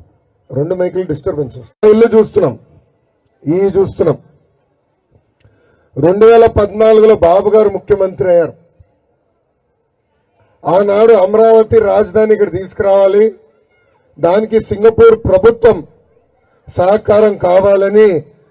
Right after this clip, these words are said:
సింగపూర్కి బాబు గారు వెళ్ళారు. సింగపూర్కి బాబు గారు వెళ్ళినప్పుడు సింగపూర్లో నివసిస్తున్న నిరుపేద ఇల్లు చూస్తాం జరిగింది తల్లి.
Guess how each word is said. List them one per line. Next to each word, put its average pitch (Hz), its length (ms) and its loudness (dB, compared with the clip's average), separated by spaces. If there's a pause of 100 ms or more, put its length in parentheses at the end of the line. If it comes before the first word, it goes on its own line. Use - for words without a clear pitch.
(140)
సింగపూర్కి 220 680 2
బాబు 190 300 2
గారు 190 140 2
వెళ్ళారు. 180 300 0 (1300)
సింగపూర్కి 233 640 2
బాబు 202 260 0
గారు 220 200 4
వెళ్ళినప్పుడు 208 720 2 (640)
సింగపూర్లో 226 720 2
నివసిస్తున్న 220 680 2
నిరుపేద 214 680 2
ఇల్లు 220 320 4
చూస్తాం 220 480 0
జరిగింది 190 320 -4
తల్లి. 135 240 -8